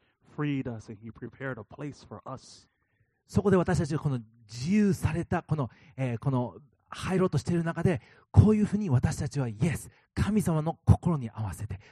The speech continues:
Speaker 2: 私たちはそういうふうに歩む、このことが見ることができるんです。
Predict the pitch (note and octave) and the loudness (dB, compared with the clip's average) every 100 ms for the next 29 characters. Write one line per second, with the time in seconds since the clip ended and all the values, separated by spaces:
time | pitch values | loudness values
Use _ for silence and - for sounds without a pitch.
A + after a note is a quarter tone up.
0 | - - F#3 E3 E3 - - A#3 A#3 G#3 | -2 2 4 4 0 -2 0 2 2 0
1 | A#3+ B3+ - - - C3+ C#3+ C#3+ B2 - | 0 -4 -10 -20 -8 -4 -2 0 0 -2
2 | - - E3 C3+ - - _ - G#3 E3+ | -20 -2 -2 -2 -8 -20 _ 4 6 6
3 | G3 - - C3 C3+ A2+ G#2+ F2+ F2 F#2 | 0 -2 -8 -2 2 2 0 -8 -12 -18
4 | C#2 - - - | -20 -20 -20 -20